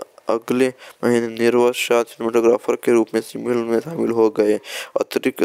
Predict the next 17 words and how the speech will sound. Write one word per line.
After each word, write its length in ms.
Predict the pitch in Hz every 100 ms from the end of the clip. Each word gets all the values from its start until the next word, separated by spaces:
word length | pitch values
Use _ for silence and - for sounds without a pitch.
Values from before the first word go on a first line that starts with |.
| -
तकनीशियन 500 | 120 117 113 - 135
की 160 | 127 120
घोषणा 360 | 120 123 120
की 220 | 120 123 117
गई, 200 | 113 113
जिसमें 380 | 110 - 123 120 - - -
संपादक 560 | 110 110 117 110 117
लियो 300 | 113 113 113
जॉन 300 | 110 117 110 113 -
पॉल, 220 | 113 113 117 -
कला 220 | 107 113
निर्देशक 460 | 117 113 110 - 123 - - -
टी 200 | 117 117
मथुराज, 1080 | 113 110 104 - 117 110 113 117 113 117 120
स्टंट 260 | - 113 - -
कोरियोग्राफर 600 | 113 113 107 110 117 117
जोड़ी 400 | 113 110 117